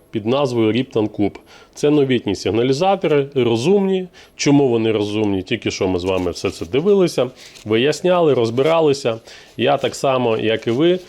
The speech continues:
тільки що просто цей набір взяв вперше в руки, я його не відкривав. Разом з вами подивився все наживо, як воно є.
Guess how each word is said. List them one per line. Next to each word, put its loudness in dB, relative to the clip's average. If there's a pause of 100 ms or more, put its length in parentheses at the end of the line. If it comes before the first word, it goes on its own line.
(180)
тільки -4
що -2
просто -2
цей -2
набір 0
взяв 0
вперше -4
в -10
руки, 0 (340)
я 0
його 2
не 0
відкривав. -2 (1500)
Разом 2
з -4
вами 0
подивився 0
все -6
наживо, -2
як -2
воно 2
є. 2